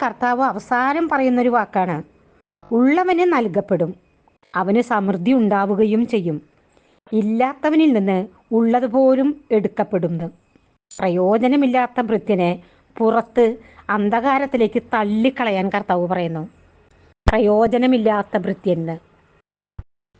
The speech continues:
ഈ താലന്തിൽ നിന്നും ഈ വചനഭാഗത്തിൽ നിന്നും നാം മനസ്സിലാക്കുന്ന ഏറ്റവും വലിയൊരു കാര്യം മടി.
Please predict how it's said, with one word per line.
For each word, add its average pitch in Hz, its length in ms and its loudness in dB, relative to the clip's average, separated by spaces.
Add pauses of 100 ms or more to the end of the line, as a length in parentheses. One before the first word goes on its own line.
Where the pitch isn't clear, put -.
(260)
ഈ 311 200 2 (120)
താലന്തിൽ 262 520 0
നിന്നും 226 420 0 (480)
ഈ 226 200 -2
വചനഭാഗത്തിൽ 233 800 0
നിന്നും 202 340 0 (480)
നാം 226 160 -2
മനസ്സിലാക്കുന്ന 240 560 0
ഏറ്റവും 262 420 0
വലിയൊരു 233 380 2
കാര്യം 208 420 -2 (500)
മടി. 208 500 0